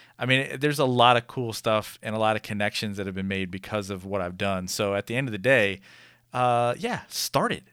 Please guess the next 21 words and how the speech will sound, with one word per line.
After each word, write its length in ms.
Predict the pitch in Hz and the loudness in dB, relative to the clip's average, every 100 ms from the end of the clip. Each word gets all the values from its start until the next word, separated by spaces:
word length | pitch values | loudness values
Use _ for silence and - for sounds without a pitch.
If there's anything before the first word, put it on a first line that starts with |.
| _ - | _ -8
Do 160 | 127 | -6
a 60 | 208 | -4
podcast. 560 | - 208 - 117 92 - 95 | -2 -4 -2 -4 -6 -14 -8
Why 260 | 110 247 | -6 -4
not? 460 | 262 117 165 160 - - | -4 -2 0 -2 -4 -6
Like, 300 | 113 110 - | -4 -6 -12
wh-, 1120 | - 123 - - _ - 101 104 107 117 - | -18 -18 -18 -20 _ -20 -16 -14 -12 -12 -6
why 200 | 117 190 | -2 0
not 200 | 226 - | -2 -4
try? 460 | - 160 113 - 104 | 2 4 4 -2 -6
You 120 | 113 | -4
know 80 | 123 | -4
what 80 | 131 | -2
I 40 | |
mean? 240 | 147 170 | -2 -2
You 60 | 147 | 2
might 180 | 160 147 | 2 4
find 260 | 156 160 | 2 2
you 100 | 123 | 0
hate 240 | 104 135 170 | 0 0 0
it 160 | 214 | -2